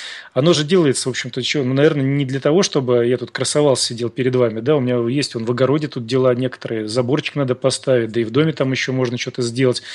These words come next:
и можно пойти денег заработать, в общем-то, нормально. Вот так я планы на себя перевел, ну, чтобы конкретно какой-то пример-то, а то мы сейчас говорим без примеров, да.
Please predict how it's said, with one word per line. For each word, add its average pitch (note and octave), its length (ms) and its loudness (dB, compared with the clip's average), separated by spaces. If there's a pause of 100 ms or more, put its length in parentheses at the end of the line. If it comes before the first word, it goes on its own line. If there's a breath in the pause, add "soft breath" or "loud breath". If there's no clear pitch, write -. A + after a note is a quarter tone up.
(280 loud breath)
и C3+ 80 0
можно C#3 240 4
пойти B2+ 280 2
денег D3+ 280 0
заработать, C#3 540 0
в C3+ 40 -2
общем-то, B2+ 300 -6
нормально. B2+ 520 0 (480 loud breath)
Вот C3+ 100 -6
так - 180 2
я B2+ 60 2
планы C3 300 2
на B2+ 100 -2
себя D#3 280 2
перевел, A#2+ 340 -2
ну, C3 60 -2
чтобы - 180 -4
конкретно E3+ 400 2
какой-то - 220 -14
пример-то, D#3+ 420 2
а - 20 -12
то B2 100 -4
мы A#2+ 80 -2
сейчас B2+ 200 -4
говорим D#3+ 200 2
без A2+ 140 -6
примеров, A#2 420 -4
да. C#3 120 -2